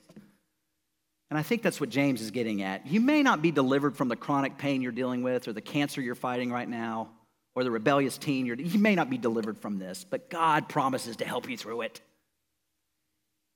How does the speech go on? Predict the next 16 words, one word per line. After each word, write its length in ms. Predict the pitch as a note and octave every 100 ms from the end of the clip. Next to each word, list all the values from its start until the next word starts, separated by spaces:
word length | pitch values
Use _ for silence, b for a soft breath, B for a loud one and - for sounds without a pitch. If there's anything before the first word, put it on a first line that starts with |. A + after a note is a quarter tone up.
| _ _ _ _ _ _ _ _ _ _ _ _ _ _ _
There's 160 | C3+ C3+
other 180 | D#3 D3
passages 600 | D3 C3+ A#2+ B2 A#2+ A2+
that 140 | A#2+
come 180 | - C3
to 60 | B2
mind 280 | B2 B2
when 120 | A#2 A2+
I 20 |
think 200 | C3 A2
about 380 | A2 A2 A2 B B
this 140 | A#2 -
first 280 | B2 A#2 -
point, 340 | C#3 C3 -
Romans 320 | A#2 C3 B2+ A2
five. 480 | C#3 C3+ A#2 A2